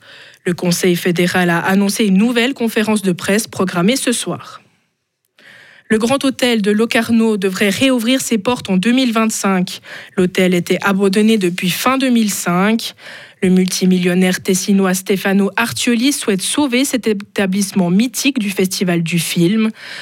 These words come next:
Le projet prévoit la construction de cent vingt-deux chambres et suites, un espace de spa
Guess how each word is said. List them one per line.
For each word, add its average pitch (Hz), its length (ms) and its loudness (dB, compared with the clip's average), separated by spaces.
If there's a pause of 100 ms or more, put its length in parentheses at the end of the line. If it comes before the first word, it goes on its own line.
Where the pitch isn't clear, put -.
(180)
Le 180 80 0
projet 175 400 0
prévoit 175 360 0
la 165 120 0
construction 208 600 -2
de 185 140 0
cent 233 260 -2
vingt-deux 226 360 0
chambres 202 440 0
et 294 120 0
suites, - 520 -2 (380)
un 185 140 2
espace 180 500 -2
de 202 80 -2
spa 185 420 -2